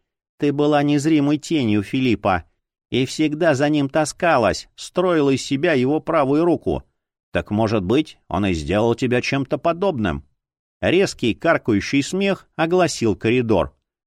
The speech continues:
«Мой хозяин уже здесь, и вам ни за что не успеть,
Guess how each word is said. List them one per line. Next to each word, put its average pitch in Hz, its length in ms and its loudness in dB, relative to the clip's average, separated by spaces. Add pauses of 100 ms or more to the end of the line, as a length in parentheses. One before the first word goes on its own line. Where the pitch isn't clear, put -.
(240)
«Мой 107 300 0
хозяин 120 640 2
уже 156 280 4
здесь, 170 520 0 (280)
и 196 80 -2
вам 196 280 2
ни 185 80 4
за 185 160 2
что - 260 0
не 127 120 2
успеть, 170 540 0